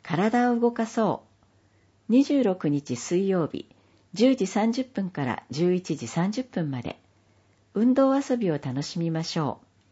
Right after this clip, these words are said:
定員は六組、受付は十九日水曜日の十三時三十分から。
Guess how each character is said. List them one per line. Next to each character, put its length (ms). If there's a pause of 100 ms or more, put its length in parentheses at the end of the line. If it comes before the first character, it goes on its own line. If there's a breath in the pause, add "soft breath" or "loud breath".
(440)
定 180
員 260
は 140
六 220
組、 320 (480 soft breath)
受 220
付 260
は 280
十 220
九 140
日 280
水 300
曜 180
日 120
の 260
十 220
三 260
時 120
三 240
十 140
分 260
か 180
ら。 100